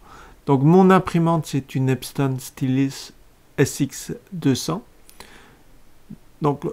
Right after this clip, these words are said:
on va choisir le type de fichier qu'on veut enregistrer. Donc on peut enregistrer soit au format J peg, P N G, tif, bitmap, Open X P S, X P S et P D F.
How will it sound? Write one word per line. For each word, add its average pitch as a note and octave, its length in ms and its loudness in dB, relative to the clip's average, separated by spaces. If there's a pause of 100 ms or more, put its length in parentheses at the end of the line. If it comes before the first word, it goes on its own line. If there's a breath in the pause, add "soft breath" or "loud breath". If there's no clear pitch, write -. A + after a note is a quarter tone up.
(280)
on D#3+ 100 6
va C#3+ 140 8
choisir D3 400 4
le C3+ 160 4
type E3 280 -2
de D#3+ 120 4
fichier D3+ 460 -2
qu'on C3+ 160 -4
veut B2 160 -2
enregistrer. A#2 540 -4
Donc D3+ 280 -8
on C3+ 80 -2
peut C#3 300 0 (320)
enregistrer C#3+ 580 2
soit D#3 240 0
au D3 60 2
format C3+ 300 -2
J A#2 180 -6
peg, D#3 500 -2 (360 loud breath)
P C#3 80 2
N B2 180 2
G, B2+ 320 0 (160)
tif, - 380 -6 (240)
bitmap, B2 640 -4
Open B2+ 380 -2
X - 220 -10
P B2 140 -2
S, A2+ 360 -2 (140)
X - 160 -8
P B2 140 -2
S A2+ 320 -4 (140)
et D3 100 2
P C#3+ 180 0
D B2+ 100 -2
F. - 80 -10